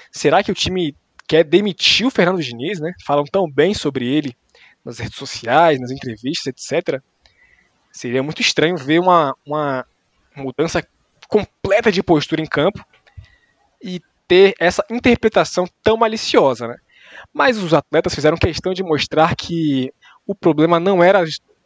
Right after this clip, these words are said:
de um relacionamento, é,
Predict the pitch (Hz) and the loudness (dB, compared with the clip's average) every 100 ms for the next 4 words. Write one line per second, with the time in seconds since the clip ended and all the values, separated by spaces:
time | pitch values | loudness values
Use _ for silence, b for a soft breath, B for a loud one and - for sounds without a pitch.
0 | _ - 151 143 - - 165 175 - 170 | _ -12 -10 -10 -8 -4 -2 -4 -6 -4
1 | 143 151 - 143 123 _ _ _ _ _ | -2 -4 -2 -4 -4 _ _ _ _ _
2 | _ _ _ _ _ _ - 139 135 127 | _ _ _ _ _ _ -4 -2 0 -2
3 | 123 131 | -4 -6